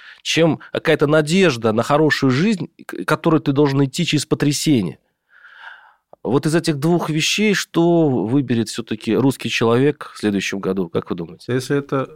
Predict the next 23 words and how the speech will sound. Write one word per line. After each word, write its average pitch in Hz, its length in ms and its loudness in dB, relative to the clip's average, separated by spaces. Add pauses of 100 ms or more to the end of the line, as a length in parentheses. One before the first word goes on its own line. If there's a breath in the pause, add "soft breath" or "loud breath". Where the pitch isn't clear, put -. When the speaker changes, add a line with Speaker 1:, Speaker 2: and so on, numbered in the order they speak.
(340)
Speaker 2:
падение 139 720 -2
из 123 180 -2
бедности 135 500 -4
в 127 40 -2
нищету, 170 720 -6 (240 soft breath)
то 139 100 -6
это 139 140 -4
уже 147 160 -2
нельзя 143 280 -2
назвать 92 360 -4
стабильностью. 92 840 -10
И 139 200 -4
рано 180 260 -2
или 160 160 -2
поздно 156 400 -4
вас 135 180 -2
жизнь 156 240 -6
припирает 131 520 -4
к - 60 -20
стенке. - 520 -10 (500 soft breath)
Это 110 220 -10
первое. 90 420 -4
Второе. 135 600 -2